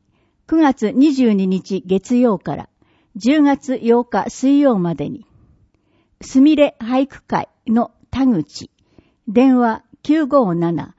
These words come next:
三五六五。三郷雑学大学。問い合わせ、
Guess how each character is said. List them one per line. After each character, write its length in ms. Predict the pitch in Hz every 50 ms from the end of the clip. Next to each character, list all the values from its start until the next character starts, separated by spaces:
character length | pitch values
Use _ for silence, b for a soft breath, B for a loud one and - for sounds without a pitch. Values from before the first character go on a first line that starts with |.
| _ _ _ _ _
三 400 | - - 254 269 285 294 285 269
五 300 | 277 285 254 196 175 170
六 340 | 170 165 160 - 190 165 143
五。 240 | 156 156 135 - - - _ _ _ _ _ _ _ _ _ _ _ _ _ _ _ _ _ _ _ _ _ _ _ _ _ _ _ _ _ _ _ _ _ _ _ _ _ _ _ _ _ _ _ _ _ _ _ _ _ _ _ _ _ _ _ _ _ _ _ _ -
三 320 | 262 247 - - 330 311
郷 300 | 294 - 294 269 - - _
雑 380 | 254 - 254 240 233 - 302 311
学 300 | 311 302 294 - 285 233
大 200 | 269 262 240 190
学。 200 | 165 - - - _ _ _ _ _ _ _ _ _ _ _ _ _ _ _ _ _ _ _ _ _ _ _ _ _ _
問 200 | 277 277 302 302
い 60 | 294
合 100 | 269 254
わ 120 | 247 254
せ、 300 | - - - 233 220 -